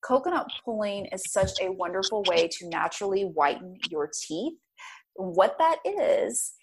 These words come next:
is it's taking coconut oil and swishing it around in your mouth for about ten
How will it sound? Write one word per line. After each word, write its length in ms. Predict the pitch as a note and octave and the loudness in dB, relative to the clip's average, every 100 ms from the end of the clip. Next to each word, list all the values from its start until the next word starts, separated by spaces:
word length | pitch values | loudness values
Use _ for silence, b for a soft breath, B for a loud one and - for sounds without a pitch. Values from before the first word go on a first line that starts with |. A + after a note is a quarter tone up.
| - - | -14 -4
is 420 | F#3+ F#3 F#3 F#3 G3 | 0 2 0 -2 -6
it's 180 | F#3+ | -10
taking 500 | - F#3+ F#3+ A3 A3 A3+ - | -2 -2 0 -4 -4 -6 -4
coconut 520 | A3+ G3 A3+ A3 C4 - | 0 2 2 4 2 4
oil 500 | F3 D#3+ C3+ G3 C#4+ - - - - - - | 4 8 8 8 6 2 -12 -14 -14 -10 -2
and 380 | F#3+ F#3+ F#3+ F#3 | 4 6 4 2
swishing 960 | - - - - - - G#3 A3+ C#4+ C4 | -4 -2 -2 -2 -4 0 2 2 2 4
it 120 | C4+ B3+ | 6 6
around 680 | F#3+ E3+ D#3+ D#3+ E3+ F#3+ F#3 - F#3 | 6 4 6 6 4 -2 -10 -6 0
in 340 | F3+ F3+ F3 - | 2 2 -2 -6
your 180 | F3+ F3+ | -4 -2
mouth 400 | F#3 D#3+ D3+ G3 - - - | 0 2 2 0 -8 -12 -4
for 680 | F3 E3+ E3+ E3+ E3+ E3+ - | 2 2 4 2 2 0 -2
about 680 | E3+ E3 - D#3+ D#3+ E3 - - _ | -4 0 6 6 6 4 -2 -16 _
ten 680 | - - F#3 F#3 G#3 A#3 D4 | -14 -2 2 4 2 2 0